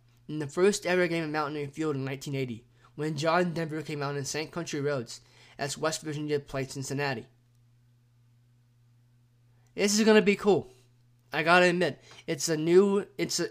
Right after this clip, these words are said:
it's new eras on both sides of the field, and that's what's gonna be fun. J M U has a new, has the same starting quarterback as last year. W V U has a new starting quarterback. Th-, this should be interesting. I,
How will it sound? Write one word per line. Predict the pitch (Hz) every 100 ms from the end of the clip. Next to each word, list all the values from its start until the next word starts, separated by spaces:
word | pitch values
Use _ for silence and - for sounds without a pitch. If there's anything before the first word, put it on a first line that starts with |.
| 175
it's | 175 - -
new | 170 208 220
eras | 208 196 170
on | 160
both | 165 175
sides | - 160 151
of | 143
the | 131
field, | 143 127 120 _ _ _ _ _ _ -
and | 165
that's | 170 170 170
what's | 160 175
gonna | 156
be | 143
fun. | 135 151 127 123 - - - - -
J | 175 185
M | 196 196
U | 185 190
has | 175 180 165
a | 170 156
new, | 160 170 190 196 185 _ _ _
has | 156 143
the |
same | 143 190 190
starting | 185 196 180 180
quarterback | 175 175 170 165
as | 156 147
last | 156 156
year. | 156
W | 147 151
V | 143
U | 165
has | 151 143
a | 135
new | 143
starting | 139 160 156 151
quarterback. | 139 160 160 170 170 - _ _ _ _ _ _ _ _ _ _ _ _
Th-, | 131 135 156 - -
this | 175 185
should | 202 165
be | 165
interesting. | 165 143 139 131
I, | 127